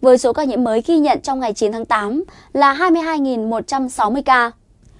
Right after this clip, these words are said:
Ngoài Vương quốc Anh, nhiều nước châu Âu cũng thận trọng trong việc xem xét gỡ bỏ các biện pháp hạn chế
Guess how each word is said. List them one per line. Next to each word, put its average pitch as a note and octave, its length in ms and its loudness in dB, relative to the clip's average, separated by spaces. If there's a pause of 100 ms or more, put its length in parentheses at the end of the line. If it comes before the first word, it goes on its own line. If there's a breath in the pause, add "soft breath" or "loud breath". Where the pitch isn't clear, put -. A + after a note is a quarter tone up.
(200 soft breath)
Ngoài B3+ 360 4
Vương D4+ 200 0
quốc G4 100 -2
Anh, C#4 300 0 (240 soft breath)
nhiều C#4 180 6
nước G4 160 2
châu F4+ 140 0
Âu D#4 200 4
cũng A3+ 180 -2
thận D#4 180 -2
trọng - 320 -2
trong D#4 160 -4
việc A#3+ 140 0
xem B3+ 180 -6
xét F4 200 -4
gỡ B3 180 -2
bỏ C#4 180 0
các F#4 160 -4
biện C4 180 2
pháp F#4 180 -6
hạn C#4+ 200 -2
chế A#3+ 360 2